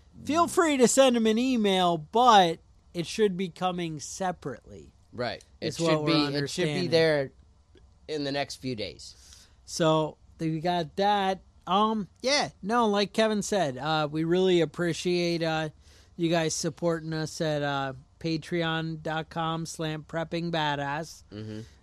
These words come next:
Speaker 1: Like I said, you can, uh, just a little donation, just, like, a buck a month,
Speaker 2: Mm-hmm.
Speaker 1: 'cause it adds up.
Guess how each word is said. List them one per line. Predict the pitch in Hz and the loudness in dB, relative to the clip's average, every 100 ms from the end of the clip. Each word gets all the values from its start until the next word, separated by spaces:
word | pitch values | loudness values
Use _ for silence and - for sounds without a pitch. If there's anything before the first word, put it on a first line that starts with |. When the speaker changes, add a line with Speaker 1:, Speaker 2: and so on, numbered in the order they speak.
| - | -12
Speaker 1:
Like | 185 170 160 | -6 -4 -4
I | |
said, | - 165 143 | -2 -4 -2
you | 160 | -6
can, | 156 190 175 | -4 -2 0
uh, | 175 175 | 0 -2
just | 160 196 - | -4 -8 -6
a | 190 | -6
little | 151 156 196 196 180 | -4 4 6 6 4
donation, | 185 180 180 180 - 131 135 | 4 2 2 0 -4 -8 -8
just, | - | -8
like, | 170 156 | -8 -6
a | 143 | -6
buck | 135 180 180 | -2 -2 0
a | 185 | -2
month, | 185 214 220 - - _ - 95 | 0 -2 -4 -10 -20 _ -20 -14
Speaker 2:
Mm-hmm. | 110 120 | -10 -4
Speaker 1:
'cause | 180 185 | -2 2
it | 220 | 4
adds | 226 226 160 | 4 0 0
up. | 196 202 | 0 -2